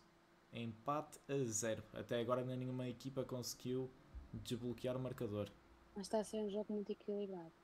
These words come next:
Speaker 1: Uhum.
Speaker 2: Dá uma oportunidade para ambas as equipas. Unidades de gol. Tá a ser um jogo muito bem disputado.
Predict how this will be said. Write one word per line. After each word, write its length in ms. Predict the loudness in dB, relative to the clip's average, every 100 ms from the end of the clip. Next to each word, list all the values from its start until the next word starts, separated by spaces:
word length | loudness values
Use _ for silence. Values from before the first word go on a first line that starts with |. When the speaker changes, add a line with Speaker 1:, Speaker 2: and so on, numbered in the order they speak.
| -12 -4
Speaker 1:
Uhum. 300 | -2 -2 8
Speaker 2:
Dá 160 | 10
uma 100 | 12
oportunidade 580 | 8 4 6 8 8 6
para 200 | 2 2
ambas 200 | 2 2 2
as 60 | 2
equipas. 380 | 0 -2 -4 -8 -20 -20 -20 -20 -20 -20 -20 -20 -20 -20 0
Unidades 420 | 2 4 2 -2 -4
de 120 | -2
gol. 300 | -2 -4 -6 -10 -20 -20 -20 -20 -20 -20 -20 -20 -20 -20 -20 -20 -20 -20 -20 -20 -20 -20 -20 -20 -20 -20 -20 -20 -20 -20 -6
Tá 80 | -4
a 40 | 0
ser 100 | 0
um 80 | 0
jogo 180 | 0
muito 180 | 0 0
bem 100 | -2
disputado. 440 | -4 -10 -8 -8